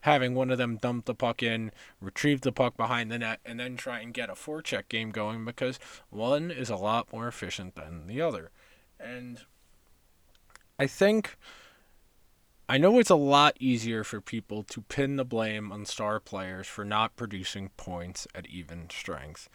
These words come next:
especially in the playoffs when you figure that it's going to be the responsibility of those high-end players to make the difference in a series where it's gonna come down to a one or two goal difference over the course of a seven-game series,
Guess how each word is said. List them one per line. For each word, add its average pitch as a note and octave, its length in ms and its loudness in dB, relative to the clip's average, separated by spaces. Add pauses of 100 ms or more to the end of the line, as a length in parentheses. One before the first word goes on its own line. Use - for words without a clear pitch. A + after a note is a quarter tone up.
(380)
especially D#3 640 0
in D#3+ 80 0
the D#3 80 0
playoffs B2 720 0
when G2+ 300 -6
you G#2+ 120 -6
figure G#2 640 -4 (100)
that F#2+ 280 -8 (120)
it's - 200 -10
going F#3+ 320 6
to E3+ 40 0
be E3 120 2
the D3+ 80 2
responsibility B2 880 0
of C#3 220 4
those A#2+ 200 6
high-end G#2 420 2
players G2 380 -2 (380)
to D3+ 100 -2
make F3+ 280 4
the F3 100 0
difference C#3+ 440 0
in C#3 200 -2
a C3 60 0
series A#2 500 -2
where A2 120 -2
it's - 120 -8
gonna A#2 180 -2
come A#2 180 -4
down A2 220 0
to A2 140 -6
a G#2 60 -2
one A2+ 260 -2
or A2+ 40 -2
two A2+ 220 -4
goal G#2 280 0
difference A#2 440 -2
over G#2 160 -6
the G#2+ 100 -4
course G#2+ 280 -2
of G#2 80 -6
a G#2 40 -6
seven-game G#2+ 500 -4
series, G2+ 440 -6